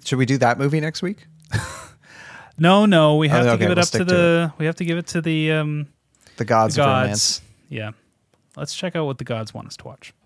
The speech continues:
Speaker 2: All right, give me a number between one and one hundred and sixty-seven.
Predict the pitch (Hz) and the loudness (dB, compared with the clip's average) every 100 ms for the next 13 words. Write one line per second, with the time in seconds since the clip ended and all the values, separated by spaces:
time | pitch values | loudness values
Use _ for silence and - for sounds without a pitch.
0 | _ _ _ _ 135 165 160 147 131 139 | _ _ _ _ -2 0 -2 -6 -4 -2
1 | 139 147 151 143 135 - 135 123 120 131 | -2 -2 -2 -2 -4 -4 -6 -4 -6 -6
2 | 147 151 139 139 147 117 160 175 180 170 | -4 -4 -4 -4 -6 -8 -8 -6 -6 -6
3 | 170 - - 190 - - - 190 - 220 | -6 -6 -8 -8 -10 -10 -8 -6 -4 -4
4 | 202 190 | -4 -6